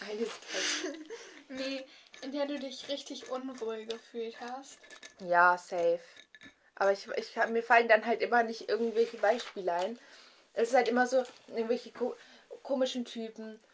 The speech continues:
Speaker 1: Dieser eine, der bei mir irgendwo in der Nähe wohnt, immer mit dem Fahrrad rumfällt und so. Das sieht doch richtig komisch aus. Der hat mich halt auch schon mal angesprochen oder so. Oder wenn irgendwelche Typen dich irgendwie, wenn du alleine bist oder halt irgendwie ansprechen und richtig komisch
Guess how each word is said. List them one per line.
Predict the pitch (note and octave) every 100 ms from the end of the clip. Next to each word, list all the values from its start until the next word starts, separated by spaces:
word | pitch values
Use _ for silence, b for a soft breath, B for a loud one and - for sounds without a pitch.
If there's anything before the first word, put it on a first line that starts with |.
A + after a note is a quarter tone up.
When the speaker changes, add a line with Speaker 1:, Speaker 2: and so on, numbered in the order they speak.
| b -
Speaker 1:
Dieser | A3 A#3+
eine, | A#3+ B3+ C4 B3+
der | A#3+ A3
bei | A3+
mir | A3 A#3+ A#3
irgendwo | A#3+ A#3
in |
der | A3
Nähe | G#3+ A#3 A3+
wohnt, | A3
immer | G3+ A3
mit | A3 A3
dem | G3+
Fahrrad | A3+ A3+ A3 -
rumfällt | G#3+ G3+ G3+ G#3+
und | G#3
so. | G#3+ G#3 _ - - G#3+
Das | G3 -
sieht | -
doch | G3+
richtig | G3+ - -
komisch | G#3 F#3 F#3
aus. | E3 F3+ F#3 -
Der | F#3+ F#3+ - - G3
hat | G3+ G3
mich |
halt | F3+ -
auch | G#3
schon | G3+
mal | F#3
angesprochen | F#3 F3+ - F#3 - F3
oder | F3 F3
so. | E3+ E3+ F#3 B B B B
Oder | F#3+
wenn | G3
irgendwelche | F3+ G3+ F#3+ F#3+ G3 F3 F3 - _ _ _ _ _ _ _
Typen | - G3+ G3 F#3+
dich | F#3 -
irgendwie, | - F#3 E3+ F3 F3+ -
wenn | F#3
du | F3+
alleine | F#3 E3 E3+ F3+
bist | F3 F3+ -
oder | E3+ F3
halt | D#3+ D3+ - - _ _
irgendwie | F3+ E3+ F3 E3+ F3 _ _ _
ansprechen | B3+ F#3 F#3 - E3+ E3+ F3 E3
und | E3 -
richtig | E3+ -
komisch | - F#3+ F3+ F3 -